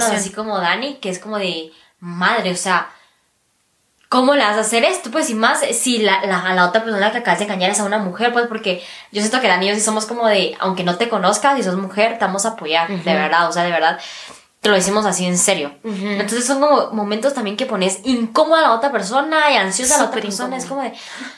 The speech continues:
Speaker 2: de
Speaker 1: Cabal, ansiosa.
Speaker 2: Ay, solo no, mejor solo ahorrémonos un montón de cosas y seamos honestos desde el principio.
Speaker 1: Por favor.
Speaker 2: Exacto.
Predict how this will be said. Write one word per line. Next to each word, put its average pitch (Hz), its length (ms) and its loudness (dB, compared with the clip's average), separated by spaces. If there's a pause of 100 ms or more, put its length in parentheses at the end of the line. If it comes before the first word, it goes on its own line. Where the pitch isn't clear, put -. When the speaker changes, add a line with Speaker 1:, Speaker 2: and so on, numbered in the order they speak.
(160)
Speaker 2:
de - 120 -18
Speaker 1:
Cabal, 247 380 4
ansiosa. 233 520 2 (380)
Speaker 2:
Ay, 202 100 0
solo 233 320 6
no, 170 220 4
mejor 185 400 2
solo - 360 -2
ahorrémonos 208 560 0
un 247 60 -2
montón 240 220 -2
de 247 120 -2
cosas 269 280 -2 (120)
y 202 100 -4
seamos 202 540 0
honestos 196 460 0
desde 175 220 2
el 165 60 -6
principio. - 520 -6
Speaker 1:
Por 185 220 2
favor. 175 560 0 (300)
Speaker 2:
Exacto. - 440 -8